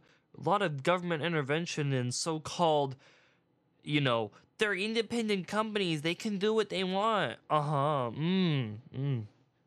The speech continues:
Does that, does that mean basically being, like, full-on, uh, like, new three-letter agencies that aren't exactly funded by the federal government, but might as well be for the amount of involvement?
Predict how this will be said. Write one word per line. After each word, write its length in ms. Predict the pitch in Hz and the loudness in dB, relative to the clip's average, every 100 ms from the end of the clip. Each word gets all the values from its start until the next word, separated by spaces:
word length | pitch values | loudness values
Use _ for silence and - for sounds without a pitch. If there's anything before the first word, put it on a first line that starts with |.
| - | -4
Does 160 | 131 139 | -2 2
that, 300 | 185 180 156 | 2 0 -2
does 160 | 160 147 | -4 -2
that 160 | 180 | 0
mean 220 | 196 185 | 0 -2
basically 400 | 143 165 - - | 0 -2 -2 -4
being, 400 | 156 139 147 151 | -2 0 0 0
like, 320 | 139 120 113 - - _ - | 0 -2 -2 -18 -20 _ -20
full-on, 640 | - 147 147 147 147 135 - | 0 2 4 2 2 -2 -2
uh, 200 | 131 123 | -2 0
like, 240 | 127 123 123 | -2 -4 0
new 280 | 139 147 156 | 2 2 -2
three-letter 680 | - 139 147 143 143 143 | -4 -4 0 0 0 0
agencies 680 | 123 139 143 147 - 147 143 | -2 -2 -2 -4 -4 -4 -2
that 220 | 135 113 - - - _ _ _ - - | -4 -4 -10 -20 -20 _ _ _ -14 0
aren't 260 | 143 151 | 0 0
exactly 520 | 139 135 143 135 117 | -6 -4 -6 -4 -6
funded 500 | 110 - 156 170 135 | -4 0 0 0 -2
by 200 | 131 117 | 0 0
the 200 | 110 110 | 0 -6
federal 340 | 110 123 120 117 | -4 -4 -2 -2
government, 360 | 120 120 127 113 | -2 -2 -4 -4
but 160 | 113 | -4
might 220 | 127 147 | 0 0
as 160 | 135 117 | 0 -4
well 260 | 123 143 143 | 0 2 2
be 240 | 123 110 | -2 -4
for 180 | 113 117 | -6 -8
the 120 | 117 | -6
amount 240 | 120 123 | -2 -2
of 80 | 120 | -2
involvement? 720 | 117 113 117 131 113 110 110 | -6 -2 0 0 -4 -12 -12